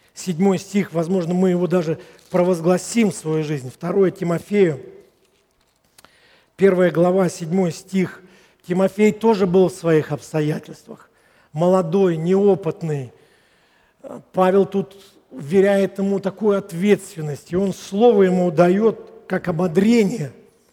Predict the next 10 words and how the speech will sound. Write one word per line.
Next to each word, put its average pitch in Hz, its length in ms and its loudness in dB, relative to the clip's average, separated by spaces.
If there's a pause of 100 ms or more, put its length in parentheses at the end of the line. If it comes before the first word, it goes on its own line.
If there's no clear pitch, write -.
(240)
чтобы 180 320 -2
он 190 140 0
не 202 80 4
пасовал 196 760 0
перед 165 260 -2
обстоятельствами, 175 920 -2
чтобы 175 280 -6
он 202 140 -2
не 208 80 0
трусил, 208 640 -6